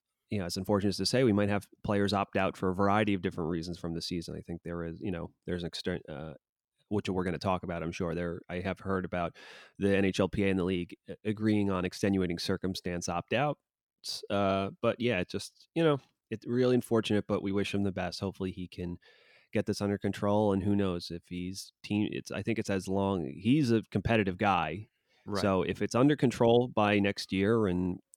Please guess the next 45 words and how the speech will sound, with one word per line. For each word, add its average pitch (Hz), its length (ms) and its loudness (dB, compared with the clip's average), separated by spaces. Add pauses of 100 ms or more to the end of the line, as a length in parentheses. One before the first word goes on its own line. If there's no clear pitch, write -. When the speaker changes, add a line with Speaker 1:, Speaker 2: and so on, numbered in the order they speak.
(220)
Speaker 1:
he's 98 420 -4 (140)
wants 95 260 -2
to 104 100 -2
give 95 160 -2
it 95 60 0
a 92 60 0
go, 101 340 4
and 90 120 2
a 87 80 -2
team, 90 540 -2 (320)
you 95 140 0
know, 82 100 0
whether 87 240 0
that 82 160 -4
be 82 100 -4
Washington 87 760 -4
or 80 340 -4 (580)
who 113 80 4
knows, 104 240 2
maybe 92 220 2
another 92 220 2
team 95 340 0
is 87 100 -4
just - 240 -6
willing 92 280 -2
to 87 80 -8
say, 90 180 -4
like, 87 180 -4
"We'll 104 120 0
give 135 160 0
him 107 80 0
a 87 60 -2
chance," 87 540 -6
you 90 120 0
know? 98 200 0 (240)
We'll 117 140 -4
see. - 260 -4 (500)
Well, 98 180 -6
we'll 101 120 -2
see 123 140 0
how 104 160 4
it 101 60 0
goes. 98 400 -2
But, 90 200 -2
uh, 87 160 -2